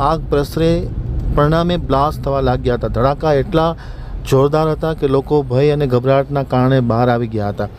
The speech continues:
અને આગની તીવ્રતા એટલી ભયાનક હતી કે આકાશમાં ધુમાડાના ગોટા ને ગોટા છવાયા હતા. દૂર દૂર સુધી આ આગ જોવા મળતી હતી. છેક ભુજ ભારાપરના રસ્તા સુધી આ આગ જોવા મળતી હતી અને ખાસ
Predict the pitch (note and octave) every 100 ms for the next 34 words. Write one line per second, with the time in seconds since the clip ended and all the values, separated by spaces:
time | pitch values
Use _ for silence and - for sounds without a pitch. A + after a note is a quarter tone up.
0 | - - - D3+ D#3 C3+ C#3 D3+ E3+ D#3
1 | D3 D#3 E3 E3 D3+ C#3 E3 F#3 A#2+ B2
2 | C#3 D#3 D#3 D3 B2+ D#3 - - - -
3 | D3+ C#3 - D#3 E3 - E3 E3+ F3+ F3+
4 | - - - D3+ D#3 E3 F3 D#3 C#3 C#3+
5 | D3+ D#3 C3+ B2+ C3 D3 D3 - C3+ C3
6 | C3 C3 C3+ E3+ G3+ G3+ F#3+ E3+ F3 E3+
7 | E3 D#3 D#3+ C3 C#3 C#3+ C#3+ C3+ B2 C3
8 | C3+ C3+ B2+ C3+ C3 B2 C#3 B2+ - -
9 | - - C3+ D#3+ D3 C#3 D3 C#3+ D3 D3
10 | C3 B2+ D3+ D3+ D3+ C#3+ D3 C3+ C3+ C3
11 | B2 A2+ A#2+ B2+ B2 A#2 B2+ A#2 A#2 A#2+
12 | A2+ - - C3+ C3+ B2+ C#3+